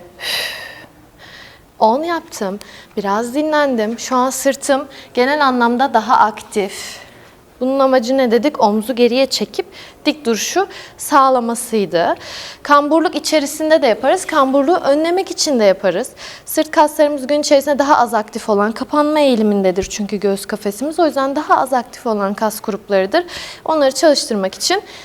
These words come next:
ekstra efor sarf etmemiz gerekir. Yeterince dinlendikten sonra ikinci setimize başlayabiliriz. Dik oturduğundan emin ol. Her egzersizin başında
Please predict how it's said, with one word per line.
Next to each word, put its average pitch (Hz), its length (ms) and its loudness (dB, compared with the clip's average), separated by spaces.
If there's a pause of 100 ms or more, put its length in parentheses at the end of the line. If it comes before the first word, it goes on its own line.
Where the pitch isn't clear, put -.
(120)
ekstra 226 400 -2
efor 269 280 2
sarf 202 320 0
etmemiz 170 420 -8
gerekir. 170 560 0 (380)
Yeterince 311 540 2
dinlendikten 240 640 2
sonra 339 260 0
ikinci 285 280 -4
setimize 233 520 0
başlayabiliriz. 208 760 -2
Dik 320 200 -4
oturduğundan 214 800 -2
emin 185 260 -4
ol. 247 180 0
Her 349 380 2
egzersizin 311 640 2
başında 277 520 0